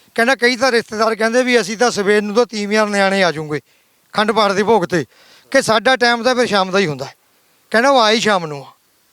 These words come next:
ਫਿਰ ਮੈਂ ਚੁੱਪ ਕਰ ਗਿਆ ਕਿ ਉਹ ਵਿਚਾਰਾ ਦੁਖੀ ਬੰਦਾ ਹੈ, ਹੋਰ ਇਹਨੂੰ ਕਿਆ ਸਿੱਖਿਆ ਦਈਏ। ਸੋ ਕਵਿਤਾ ਮੈਂ ਸ਼ੁਰੂ ਕਰਨ ਲੱਗਿਆ ਹੈ।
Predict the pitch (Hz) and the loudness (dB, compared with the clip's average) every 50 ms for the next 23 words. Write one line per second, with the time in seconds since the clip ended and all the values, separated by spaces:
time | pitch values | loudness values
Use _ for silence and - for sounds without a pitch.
0 | _ _ _ _ _ _ _ _ _ _ _ - 254 262 247 247 247 196 254 240 | _ _ _ _ _ _ _ _ _ _ _ 0 0 2 2 2 2 2 0 0
1 | 214 233 240 233 226 226 247 240 202 247 240 233 233 233 226 165 - 185 202 214 | 2 2 2 2 2 2 0 0 2 2 2 4 4 2 2 0 -2 0 0 2
2 | 214 208 180 208 165 208 220 175 190 180 185 202 202 190 _ - - - - _ | 0 2 0 -2 -2 -2 0 0 0 2 2 2 0 0 _ -14 -20 -20 -20 _
3 | - - 240 240 247 240 254 254 254 196 214 226 214 185 160 190 - 220 226 208 | -2 2 4 4 6 6 4 2 2 2 2 0 0 0 -4 -6 -2 0 0 2
4 | 190 202 175 185 196 190 _ _ _ _ _ _ _ _ _ _ _ _ _ - | 0 -2 -2 -2 -6 -6 _ _ _ _ _ _ _ _ _ _ _ _ _ -20
5 | - - _ - - - 254 269 277 - - 247 226 214 190 254 254 247 247 247 | -20 -20 _ -6 -2 2 2 2 2 2 0 0 0 0 0 0 2 2 2 2
6 | 233 226 - - _ - 220 220 220 - - 247 277 240 254 214 208 202 196 196 | 0 -2 -4 -8 _ -6 -4 -4 -2 -2 -2 -4 0 0 2 2 2 2 0 0
7 | 180 196 202 208 226 262 285 254 | 2 2 2 2 2 2 0 -4